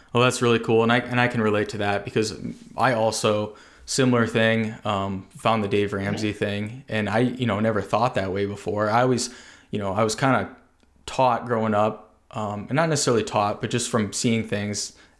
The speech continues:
Speaker 1: uh, debt is like a
Speaker 2: Mm-hmm.
Speaker 1: tool to make more money. Um, and then, you know,
Speaker 2: Yeah.
Speaker 1: yeah, Dave comes along, um, and I, I hear him by accident one day, and he's talking about something different, like, about how if all your debt is gone and you control your money, like,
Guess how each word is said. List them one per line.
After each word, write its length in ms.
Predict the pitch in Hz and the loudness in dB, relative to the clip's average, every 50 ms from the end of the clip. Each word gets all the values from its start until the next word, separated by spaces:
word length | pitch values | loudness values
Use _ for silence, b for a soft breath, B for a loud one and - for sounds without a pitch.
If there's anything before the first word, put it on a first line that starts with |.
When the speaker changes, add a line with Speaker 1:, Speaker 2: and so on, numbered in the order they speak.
| - | -14
Speaker 1:
uh, 100 | - 82 98 120 110 | -10 -10 -8 -4 0
debt 200 | - 117 113 113 | 2 4 4 4
is 140 | 110 107 | 2 2
like 180 | 110 107 107 - | 2 2 0 0
a 20 | |
Speaker 2:
Mm-hmm. 160 | 107 - - - | -2 -4 -2 2
Speaker 1:
tool 280 | 135 120 113 113 120 117 | 2 4 4 4 2 0
to 100 | - 117 | 0 0
make 220 | 107 107 101 - | 0 0 -2 -2
more 180 | 110 107 107 101 | -2 -2 -2 0
money. 440 | 101 107 120 123 104 101 98 98 B B B B B B B - | 0 2 0 0 0 -2 -6 -10 B B B B B B B -4
Um, 320 | 107 101 101 101 101 104 | -2 -2 -2 -2 -4 -4
and 160 | 104 107 110 | -2 0 0
then, 240 | 107 104 104 104 - | 0 0 0 -2 -4
you 100 | 113 110 101 | -4 -4 -4
know, 40 | 98 | -2
Speaker 2:
Yeah. 420 | 101 - - - - - - - | -2 -2 0 0 0 -2 -4 -2
Speaker 1:
yeah, 260 | - 139 127 113 101 101 | 0 2 2 2 2 0
Dave 380 | 98 - 123 123 127 123 127 | 0 2 2 4 2 2 0
comes 240 | - 127 117 113 104 | 0 0 0 0 0
along, 560 | 101 101 104 104 104 104 104 104 101 - - - _ _ - | 0 0 2 2 2 2 0 -2 -6 -10 -12 -18 _ _ -8
um, 460 | 110 98 98 98 98 98 - - - | -6 -6 -6 -6 -8 -10 -12 -14 -12
and 100 | - 104 | -10 -8
I, 220 | 101 101 101 98 - - | -6 -6 -6 -6 -6 -4
I 60 | 113 | -2
hear 140 | 110 131 147 | 0 2 2
him 80 | 139 120 | 4 4
by 100 | 110 101 | 4 4
accident 460 | 98 101 101 - - - 107 98 - | 2 2 0 0 -2 -6 -6 -8 -8
one 160 | 101 104 101 | -6 -6 -6
day, 280 | 101 101 101 101 98 98 B B B B B B B B | -4 -4 -4 -4 -4 -6 B B B B B B B B
and 220 | - 104 101 98 101 | -6 -6 -4 -4 -4
he's 220 | 101 123 110 - | -2 -2 -2 -2
talking 280 | - 117 107 104 - 101 | 0 -2 -2 -2 -4 -6
about 240 | 98 104 98 98 92 | -4 -4 -4 -4 -4
something 200 | - 92 92 98 | -6 -6 -6 -4
different, 280 | 110 117 - 107 98 | -4 -4 -4 -4 -4
like, 320 | 101 98 101 98 - - - | -4 -4 -4 -4 -6 -10 -8
about 260 | 117 104 101 101 107 | -4 -2 -2 0 2
how 280 | 110 107 101 101 101 | 2 2 2 2 0
if 240 | 95 104 98 - - _ | -2 -4 -8 -10 -8 _
all 180 | - 113 123 135 | 0 2 4 4
your 120 | 131 123 113 | 4 4 4
debt 180 | 120 117 113 | 2 2 2
is 100 | 113 107 | 2 0
gone 460 | - - 104 113 117 117 110 104 104 101 | -2 -2 0 2 2 2 0 0 -2 -6
and 180 | - 113 107 | -6 -4 -2
you 100 | 113 120 120 | -2 -2 -2
control 360 | 120 113 - - 120 110 110 | -2 -4 -2 0 2 2 2
your 120 | 107 101 | 2 2
money, 280 | 101 104 113 113 107 104 | 0 0 0 0 0 0
like, 240 | 101 98 98 - | -2 -4 -6 -6